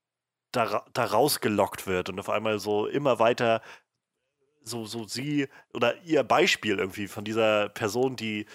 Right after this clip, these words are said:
die's noch schwieriger hat als manch andere Leute in dieser Welt, ähm, und trotzdem versucht irgendwie sich an ihren Kodex zu halten, an ihren inneren Kompass und so und,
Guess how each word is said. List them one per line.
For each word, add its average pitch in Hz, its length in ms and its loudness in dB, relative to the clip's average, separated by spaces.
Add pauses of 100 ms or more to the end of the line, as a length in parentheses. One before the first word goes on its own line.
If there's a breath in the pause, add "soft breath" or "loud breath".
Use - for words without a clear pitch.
(360 loud breath)
die's - 240 -6
noch 175 200 4
schwieriger 143 520 2
hat 131 160 0
als - 320 -6 (300)
manch 131 280 -2
andere 135 280 0
Leute 98 280 2
in 92 120 -6
dieser 95 280 -6
Welt, 92 340 -2 (320 soft breath)
ähm, 101 440 -4 (280)
und 120 140 -10
trotzdem 143 460 0
versucht 120 400 -8
irgendwie 113 220 -4
sich 107 160 -6
an 110 80 -8
ihren 107 220 -10
Kodex 131 460 -2
zu 101 140 -6
halten, 98 220 -2
an 92 80 -8
ihren 92 180 -8
inneren 104 560 -2
Kompass 127 460 -2
und 95 120 -14
so 98 240 -4
und, 92 240 -12